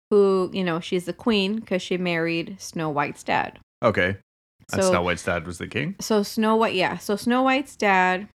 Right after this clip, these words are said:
Speaker 1: and mom, they, you know, they were a happy little family, right? And then the mom got pregnant, had Snow White, but then the mom died, so he remarried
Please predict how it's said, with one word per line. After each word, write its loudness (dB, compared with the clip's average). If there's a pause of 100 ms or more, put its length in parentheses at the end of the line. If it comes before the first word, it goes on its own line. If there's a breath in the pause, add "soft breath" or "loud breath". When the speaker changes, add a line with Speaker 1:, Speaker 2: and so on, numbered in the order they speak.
(160)
Speaker 1:
and -2
mom, 0
they, -2
you -8
know, -6
they -4
were -6 (640)
a -6
happy 4
little 2
family, -2
right? 0 (400 soft breath)
And -2
then -2 (120)
the -4
mom 0
got -4
pregnant, -6
had -8
Snow -6
White, -6 (260)
but -10
then -8
the -6
mom -6
died, 0
so -8
he -6
remarried -2